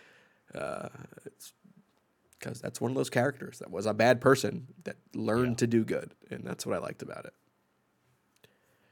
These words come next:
Speaker 2: All right, well, Tyler, as the
Speaker 1: Yeah.
Speaker 2: biggest Century fan other than myself that I know, I wanna ask you what you thought about this one, because, uh, so first of all, it's written by Jason Liu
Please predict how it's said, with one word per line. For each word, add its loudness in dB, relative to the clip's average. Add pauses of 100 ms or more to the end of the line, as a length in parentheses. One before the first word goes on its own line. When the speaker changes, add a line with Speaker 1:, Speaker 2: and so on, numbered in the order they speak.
(960)
Speaker 2:
All 8
right, 10
well, 10
Tyler, 8 (1080)
as 6
the -2
Speaker 1:
Yeah. -4
Speaker 2:
biggest 4
Century 2
fan 6
other 8
than 4
myself 4
that 4
I 4
know, 4 (1400)
I 0
wanna 8
ask 6
you 6
what 4
you -2
thought 8
about 8
this 4
one, -2
because, 6
uh, 8
so 0
first 4
of 2
all, 8
it's 0
written 0
by 4
Jason 4
Liu 8